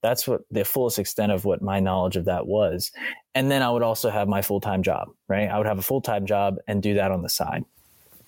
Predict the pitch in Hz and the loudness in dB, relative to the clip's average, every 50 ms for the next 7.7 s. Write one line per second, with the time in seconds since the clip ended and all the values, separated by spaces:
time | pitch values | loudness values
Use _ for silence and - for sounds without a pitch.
0 | _ _ _ _ _ - - - - - - - - - - 123 120 - 190 202 | _ _ _ _ _ -4 -2 -2 0 0 -2 -4 -6 -6 -6 -4 0 2 0 2
1 | 202 220 170 127 117 104 123 135 151 143 - 123 110 107 101 104 101 101 - - | 2 0 0 0 0 0 2 2 2 0 0 0 0 2 0 0 0 0 -2 -2
2 | - 123 120 123 - 123 98 95 - - - 117 123 139 120 98 65 87 98 101 | 0 0 0 0 0 0 0 0 0 0 0 2 2 2 2 0 0 0 2 2
3 | 95 95 92 - - 110 107 104 98 - - - 113 113 113 101 104 87 92 - | 2 2 0 -2 -2 -2 0 0 -2 -4 -4 -2 0 0 0 0 -2 -4 -4 -2
4 | - 104 92 92 - - - - - - _ _ _ _ _ - 95 98 95 92 | 0 0 0 0 -2 -2 -2 -4 -4 -6 _ _ _ _ _ -2 0 0 2 2
5 | 92 92 92 - - - 95 95 92 - - - 107 110 110 98 101 - - 110 | 2 0 0 -2 -2 -2 -2 -2 -2 -4 -2 0 0 2 2 0 -4 -4 -2 -2
6 | 104 101 _ 101 95 95 92 92 98 101 104 101 101 101 98 _ - - - - | -2 0 _ 0 0 2 2 0 0 2 2 2 2 0 -2 _ -18 -16 -14 -14
7 | - - _ _ - - 92 95 90 92 87 90 117 | -14 -14 _ _ -4 -2 0 2 4 4 2 2 -2